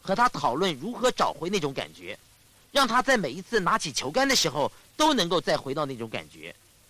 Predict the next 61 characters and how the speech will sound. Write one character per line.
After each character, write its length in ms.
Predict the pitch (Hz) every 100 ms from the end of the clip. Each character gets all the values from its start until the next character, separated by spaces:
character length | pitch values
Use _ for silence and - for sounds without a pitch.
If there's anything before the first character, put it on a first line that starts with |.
| _ -
肯 160 | 185
恩 160 | 180 254
感 160 | 240 143
到 80 | 139
非 280 | - 277 277
常 160 | 170
的 60 | 127
兴 240 | - 156
奋， 180 | 160 139 - _
他 80 | -
说 240 | 151 156 151 - _ -
：“你 120 | 160
知 180 | - 254
道 120 | 233
吗？ 220 | 196 175 - _
我 120 | -
想 240 | 269 202 143
这 100 | 240
是 120 | -
有 80 | 143
帮 220 | - 226
助 160 | 220 196
的。” 140 | 107 - _ _ _ _ _ _ _ _
只 100 | -
是 140 | 240 285
他 140 | 285
不 120 | 302
清 240 | - 311 320
楚 160 | -
会 140 | 123 139
有 80 |
多 160 | 104 98
大 140 | 139
的 40 | 104
帮 220 | 135 131
助。 180 | 123 98 - _ _ _
两 180 | - 180
天 160 | 202 254
之 80 | 247
后， 240 | 233 175 -
他 100 | -
打 160 | 214 143
电 120 | 170
话 100 | 180
告 160 | 185 208
诉 160 | 147
我， 180 | 117 87 - _ -
他 120 | 233
成 240 | - 151
功 160 | 185 208
挥 160 | 196
杆 140 | 190 196
十 220 | - 202
五 180 | 262 139
次。 260 | - 143 101 - _ _ _ _
如 160 | - 320
果 160 | 262
你 100 | 202
还 140 | 185 254
以 100 | 214
为 320 | 147 165